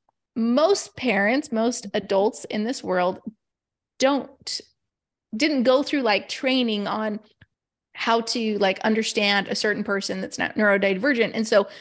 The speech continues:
the more we can help them be advocates, right? Then it's like, we are just helping,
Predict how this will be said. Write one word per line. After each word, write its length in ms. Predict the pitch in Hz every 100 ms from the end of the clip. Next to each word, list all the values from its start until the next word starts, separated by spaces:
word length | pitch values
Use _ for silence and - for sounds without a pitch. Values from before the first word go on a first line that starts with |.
| -
the 80 | 262
more 340 | 247 294 302 277
we 160 | 240
can 140 | 254 247
help 180 | 220
them 240 | 220 262 254
be 140 | 220
advocates, 680 | 190 190 190 - - - - _ _ _ -
right? 380 | 190 190 202 - - _
Then 240 | 202 240 233
it's 160 | 220
like, 220 | 208 190
we 160 | 208 254
are 120 | 240
just 320 | 214 214 -
helping, 520 | 214 226 220 208 202